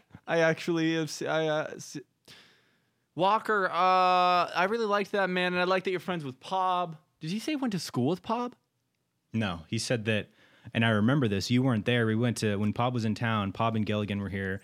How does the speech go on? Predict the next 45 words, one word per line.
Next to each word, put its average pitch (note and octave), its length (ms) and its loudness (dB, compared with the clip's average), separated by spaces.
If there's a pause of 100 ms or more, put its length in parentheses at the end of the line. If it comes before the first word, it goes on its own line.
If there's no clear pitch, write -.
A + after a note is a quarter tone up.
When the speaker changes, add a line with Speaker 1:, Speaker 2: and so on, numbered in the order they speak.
(340)
Speaker 2:
and G2+ 240 -2
we G2+ 60 -2
went G#2+ 160 0
out G#2 100 -4
to A2 60 -6
dinner G#2 220 -2
to F#2+ 80 -6
Broken G2+ 300 -6
Spanish, G#2+ 580 -6 (240)
and G#2+ 140 -2
Pob A2 280 -2
just A2 180 -4
pulls A2 280 -2
out G#2 300 0 (320)
literally, C3+ 400 2
like, B2+ 340 0
a A#2+ 80 -2
wallet-sized A#2 640 2
senior A#2 220 2
portrait G#2+ 400 0
of F#2+ 100 -6
Walker, G2+ 340 -2
and G2+ 60 0
he G2+ 60 0
just G2 160 -4
shows G#2+ 160 -2
it G#2+ 60 -4
to - 80 -6
me, G#2+ 60 -2
and G2 60 -2
I'm G2 60 -2
like, F#2+ 140 -4
"Who's G#2 160 -2
that?" A2 100 2
And G2 60 -2
he's F#2+ 120 -4
like, F2+ 200 -4 (380)
"Stink F#2+ 240 -4
Boy F2 160 -4
Walker," E2 380 -10 (440)
and G#2 100 -4
just - 80 -8
puts - 200 -2
it A2 40 2
away. G#2+ 340 0